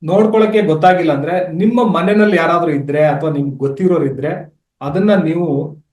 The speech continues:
ಆ, ಯೋಚನೆ ಮಾಡಿ, ಇವ್ರ ಪರ್ಸನಾಲಿಟಿ ಹೀಗಿದೆಯಾ ಅಂತ. ಸ್ವಲ್ಪ ಹಠಮಾರಿ ಕೂಡ ಆಗಿರ್ತಾರೆ ಇವ್ರು,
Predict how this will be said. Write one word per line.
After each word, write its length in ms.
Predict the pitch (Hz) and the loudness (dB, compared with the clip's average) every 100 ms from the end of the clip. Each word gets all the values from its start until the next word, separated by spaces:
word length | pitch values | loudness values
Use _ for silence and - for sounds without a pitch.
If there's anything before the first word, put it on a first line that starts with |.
| _ - | _ -12
ಆ, 40 | 143 143 139 139 - | -6 -4 -2 -4 -2
ಯೋಚನೆ 360 | 190 233 262 247 | 0 2 2 4
ಮಾಡಿ, 200 | 196 151 | 4 2
ಇವ್ರ 220 | 160 151 | 0 0
ಪರ್ಸನಾಲಿಟಿ 440 | 147 151 196 185 | -4 -2 -2 -2
ಹೀಗಿದೆಯಾ 440 | 143 156 143 139 131 | -4 -4 -2 -2 -4
ಅಂತ. 160 | 113 - - _ _ _ _ _ _ _ _ _ _ _ _ _ _ _ - | -6 -14 -20 _ _ _ _ _ _ _ _ _ _ _ _ _ _ _ -8
ಸ್ವಲ್ಪ 240 | 190 233 | -4 -2
ಹಠಮಾರಿ 440 | 151 151 190 185 175 | -2 0 4 4 2
ಕೂಡ 180 | 170 | 0
ಆಗಿರ್ತಾರೆ 460 | 156 143 147 139 135 | 0 0 -2 -4 -6
ಇವ್ರು, 400 | 123 139 - | -6 -8 -10